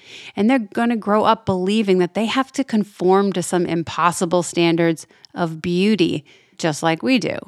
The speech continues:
And speaking of which, this culture really encourages a pursuit of a body size that may be unhealthy for people and may not even be possible for many people. This leads to long-term problems, as we've talked about many times.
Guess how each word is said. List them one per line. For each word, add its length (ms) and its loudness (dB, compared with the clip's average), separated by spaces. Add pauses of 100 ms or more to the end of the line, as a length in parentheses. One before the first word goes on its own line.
(480)
And 280 0 (160)
speaking 440 0
of 220 2
which, 720 0 (600)
this 160 -2
culture 420 0
really 400 2 (320)
encourages 640 0
a 60 -4
pursuit 680 -2
of 200 0
a 40 -6
body 440 0
size 460 2
that 380 -2
may 380 2
be 180 -2
unhealthy 760 -2
for 200 -6
people 380 0
and 220 0
may 240 2
not 160 4
even 200 2
be 140 2
possible 540 0
for 240 -2
many 360 0
people. 480 -8 (200)
This 180 -4
leads 300 2
to 140 0
long-term 600 2
problems, 640 -6
as 160 -8
we've 160 -2
talked 320 -2
about 320 -4
many 380 -2
times. 580 -8